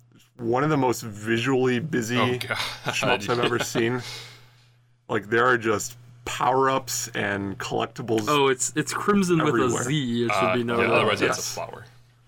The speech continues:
Speaker 1: Yes.
Speaker 3: Yeah, it is an actual
Speaker 2: In,
Speaker 3: type
Speaker 2: in
Speaker 3: of
Speaker 2: real life,
Speaker 3: flower.
Speaker 2: yeah.
Speaker 1: Yeah. Uh, there, I think there was actually, uh, some,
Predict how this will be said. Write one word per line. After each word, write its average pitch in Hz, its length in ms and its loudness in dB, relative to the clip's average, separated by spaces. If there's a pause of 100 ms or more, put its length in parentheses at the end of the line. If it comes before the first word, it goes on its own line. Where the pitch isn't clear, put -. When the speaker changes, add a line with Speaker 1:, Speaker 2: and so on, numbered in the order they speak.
(1300)
Speaker 1:
Yes. - 340 -8
Speaker 3:
Yeah, 139 200 6
it 143 60 4
is 147 120 4
an 147 80 0
actual 160 360 2
Speaker 2:
In, 156 60 0
Speaker 3:
type 180 260 6
Speaker 2:
in 151 60 -4
Speaker 3:
of 143 80 -4
Speaker 2:
real 160 120 2
life, 143 180 4
Speaker 3:
flower. 170 240 0
Speaker 2:
yeah. - 260 -10 (300)
Speaker 1:
Yeah. 139 60 0
Uh, - 60 -2
there, 123 580 -2
I - 100 4
think 170 220 0
there 175 120 2
was 131 240 2
actually, 113 480 -2
uh, 104 200 -2
some, 104 480 -8